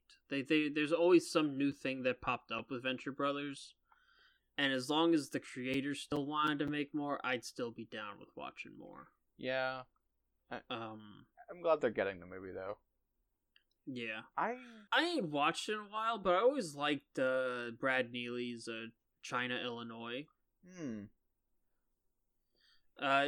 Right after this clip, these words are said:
Speaker 1: it got three seasons, so it's <laughs> not like it got short shrifted, but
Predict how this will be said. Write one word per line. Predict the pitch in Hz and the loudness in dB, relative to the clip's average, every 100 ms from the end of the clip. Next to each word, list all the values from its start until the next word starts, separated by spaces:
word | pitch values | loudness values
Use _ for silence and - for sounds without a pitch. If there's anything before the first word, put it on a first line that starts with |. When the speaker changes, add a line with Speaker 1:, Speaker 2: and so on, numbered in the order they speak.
| - | 0
Speaker 1:
it | 254 | -2
got | 392 440 | -2 -2
three | - 339 339 | 4 6 6
seasons, | - 311 339 208 147 - | 6 8 10 8 4 6
so | 175 175 | 8 8
it's | 170 | 6
<laughs> | |
not | 226 226 - | 0 0 8
like | 277 202 | 8 10
it | 160 151 - | 4 4 4
got | 151 143 | 4 2
short | - 185 220 - | -2 0 0 -4
shrifted, | - 123 - - 123 123 127 | -6 -6 -6 -6 -6 -6 -6
but | 123 | -6